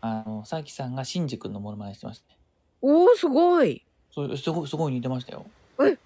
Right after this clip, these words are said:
Speaker 2: すごい。
Speaker 1: 似てました。だ、僕が、あの、
Speaker 2: はい。
Speaker 1: 今の状態だと似てないんですけど、薫君の声をちょっとやって。
Speaker 2: はい。わあ、
Speaker 1: あ。
Speaker 2: すごい。
Speaker 1: そうなんですよ。「ガラスのように繊細だね。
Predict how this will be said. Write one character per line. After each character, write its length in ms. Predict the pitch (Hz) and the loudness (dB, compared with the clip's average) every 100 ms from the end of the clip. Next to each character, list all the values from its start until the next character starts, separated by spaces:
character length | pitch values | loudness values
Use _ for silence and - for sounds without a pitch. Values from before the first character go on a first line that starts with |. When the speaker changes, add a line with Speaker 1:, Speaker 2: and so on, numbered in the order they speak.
| _ _ | _ _
Speaker 2:
す 240 | - 349 | -4 2
ご 280 | 302 427 262 | 8 8 8
い。 100 | - _ _ - | -2 _ _ -10
Speaker 1:
似 80 | |
て 80 | 120 | -4
ま 120 | 123 | -2
し 60 | 117 | -4
た。 180 | - - _ - | -10 -16 _ -12
だ、 80 | 120 | -10
僕 240 | 120 135 | -8 -8
が、 140 | 131 131 | -6 -4
あ 40 | |
の、 240 | 131 123 - | -4 -6 -2
Speaker 2:
は 160 | 277 185 | -2 -2
い。 80 | - - | -8 -10
Speaker 1:
今 240 | 170 156 | -2 0
の 80 | 120 | 0
状 120 | 117 | -2
態 120 | 113 | -6
だ 120 | 110 110 | -6 -6
と 260 | 113 - - | -6 -8 -10
似 100 | 120 | -10
て 100 | 131 | -6
な 80 | 131 | -6
い 40 | |
ん 20 | |
で 80 | 113 | -6
す 80 | - | -6
け 60 | |
ど、 80 | 131 | -8
薫 340 | - 123 123 120 | -4 -2 -2 -4
君 220 | 120 117 | -4 -4
の 100 | 113 | -4
声 200 | - 113 | -6 -8
を 100 | - | -8
ち 100 | - | -14
ょ 20 | |
っ 20 | |
と 140 | - - | -16 -20
や 80 | |
っ 20 | 131 | -20
て。 260 | - - - _ _ | -18 -18 -18 _ _
Speaker 2:
は 320 | - 269 247 175 | -4 0 0 -2
い。 100 | - _ _ _ - | -10 _ _ _ -2
わ 440 | 269 302 311 311 | 0 2 -2 -2
あ、 20 | |
Speaker 1:
あ。 40 | 302 | -4
Speaker 2:
す 140 | 359 | -6
ご 540 | 285 330 339 349 339 311 | -4 -2 -2 0 0 -2
い。 380 | 240 185 - _ _ | -2 -4 -8 _ _
Speaker 1:
そ 60 | 127 | -10
う 40 | |
な 60 | 117 | -10
ん 40 | |
で 60 | 143 | -12
す 120 | - | -18
よ。 120 | - - _ _ _ _ _ _ _ _ _ _ _ _ _ _ _ _ _ - | -20 -20 _ _ _ _ _ _ _ _ _ _ _ _ _ _ _ _ _ -2
「ガ 140 | 131 | 2
ラ 100 | 135 | 2
ス 120 | 139 165 | 0 -8
の 80 | 160 | -8
よ 120 | 170 | -8
う 40 | |
に 80 | 143 | -10
繊 200 | - 110 | -10 -12
細 200 | - 104 | -12 -14
だ 100 | 113 | -14
ね。 300 | 113 120 | -18 -18